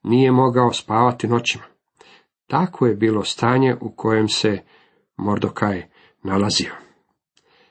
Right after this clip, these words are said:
Kada se nalazite izvan Božje volje,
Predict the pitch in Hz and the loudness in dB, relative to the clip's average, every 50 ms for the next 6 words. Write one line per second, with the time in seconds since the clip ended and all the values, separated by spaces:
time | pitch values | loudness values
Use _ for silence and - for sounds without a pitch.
0 | _ _ _ _ _ _ _ _ _ - - 127 135 123 - - 113 117 123 135 | _ _ _ _ _ _ _ _ _ -6 -4 -2 -2 -2 -2 -2 0 0 2 2
1 | 151 185 196 151 120 101 - - - - _ _ - - 190 196 151 143 127 104 | 4 4 2 2 0 -4 -8 -10 -18 -20 _ _ 0 2 2 4 4 2 0 0
2 | 90 92 - _ - - 104 90 85 - 95 90 90 85 80 80 - - - | -2 -6 -10 _ -8 -6 -6 -6 -4 -6 -6 -6 -8 -10 -12 -14 -16 -20 -20